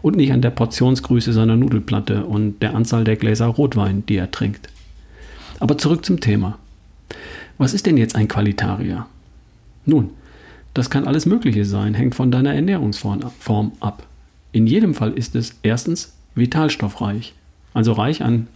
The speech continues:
Eiweißen, guten Fetten, Vitaminen, Mineralstoffen, Spurenelementen. Zweitens, bio, also frei von Stoffen, die da nicht reingehören, wie Pflanzenschutzmittel, Umweltgifte, Farbstoffe,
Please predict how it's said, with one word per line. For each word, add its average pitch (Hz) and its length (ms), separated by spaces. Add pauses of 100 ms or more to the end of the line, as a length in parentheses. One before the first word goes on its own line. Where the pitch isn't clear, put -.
Eiweißen, 131 800
guten 110 260
Fetten, 123 520
Vitaminen, 120 560
Mineralstoffen, 117 760
Spurenelementen. 107 880 (920)
Zweitens, 170 540 (480)
bio, 117 340 (320)
also 120 220
frei 123 240
von 135 160
Stoffen, 131 340
die 135 80
da 139 120
nicht 143 220
reingehören, 104 600 (240)
wie 98 60
Pflanzenschutzmittel, 120 920
Umweltgifte, 117 760
Farbstoffe, 113 760